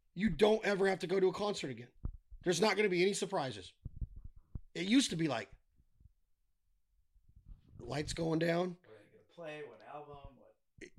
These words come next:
Speaker 1: From Los Angeles. That, that used to just blow my mind when I'd hear that.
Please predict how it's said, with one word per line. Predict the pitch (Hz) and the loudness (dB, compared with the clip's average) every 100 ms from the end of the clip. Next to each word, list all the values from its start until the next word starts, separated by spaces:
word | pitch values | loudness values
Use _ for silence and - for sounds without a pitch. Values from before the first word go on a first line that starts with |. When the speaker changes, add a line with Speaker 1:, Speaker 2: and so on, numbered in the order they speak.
| - _ - | -20 _ -20
Speaker 1:
From | - 151 240 269 269 | -8 0 4 6 4
Los | 269 269 - | 2 0 0
Angeles. | 349 311 226 - 180 160 - - - - - - | 0 6 6 6 2 0 0 -4 -12 -14 -14 -2
That, | 254 262 240 | 2 2 4
that | 202 185 | 2 2
used | 202 190 202 | 0 -2 -2
to | |
just | 151 151 - - | -2 -4 -4 -2
blow | 170 185 | 2 4
my | 185 175 | 4 2
mind | 160 147 151 170 170 | 0 -2 -2 0 0
when | 147 | -2
I'd | 135 | -2
hear | 123 131 | 0 0
that. | 113 101 - | 2 0 -4